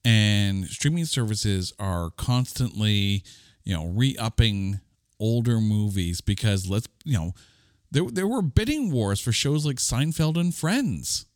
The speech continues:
you know, and The Office. And people, the minute it shows up, people are like, "Hey, I'm, I'm gonna watch this show again that I've watched fifty million times." And I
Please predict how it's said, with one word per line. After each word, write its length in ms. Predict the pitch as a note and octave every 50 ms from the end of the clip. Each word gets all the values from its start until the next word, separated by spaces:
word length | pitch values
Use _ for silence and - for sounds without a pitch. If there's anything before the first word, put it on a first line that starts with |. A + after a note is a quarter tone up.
| _ _ _ _ _ _ _ _
you 100 | - A#2
know, 80 | A#2 -
and 160 | C#3+ D3+ E3
The 140 | E3+ E3+ E3
Office. 760 | E3 F#3 A#3+ D4 - - A2 - - - - - - - - _ _ _ _ -
And 140 | D3 C#3+
people, 400 | C#3 D#3 E3+ F3 - F3 E3+ D#3 - - - - -
the 80 | C#3+
minute 240 | C#3+ E3+ G#3 A#3+ A3+
it 60 | F#3
shows 260 | D#3+ - G#3 F#3+ G3 B3+
up, 80 | B3+
people 160 | A#3 A#3+ A3+
are 40 | A3+
like, 100 | G#3 F3
"Hey, 300 | - A#3 D#4+ G4 G4+ F#4 A3+
I'm, 120 | F#3+ A#3
I'm 160 | - A3+ F#3+ F#3
gonna 120 | G3+ G3
watch 280 | F#3 G3 A3 A3 - -
this 120 | A3 D#4+
show 300 | E4+ - - C4+ A3 G3
again 420 | E3+ D#3 C#3+ C3 A2 F2+ D#2+ D#2+
that 100 | F2+ G#2+
I've 140 | A#2+ A2+ G2+
watched 320 | G2 A2+ A2+ G#2 F#2 - -
fifty 280 | - C3+ A#2+ - A#2+ A2+
million 340 | A2+ A2 G2+ F#2 E2+ D2+
times." 500 | C#2+ - - G#2+ F#2 E2 D2+ D2+ D#2 F2+ - - - - -
And 140 | - - F#3+
I 100 | F#3+ F#3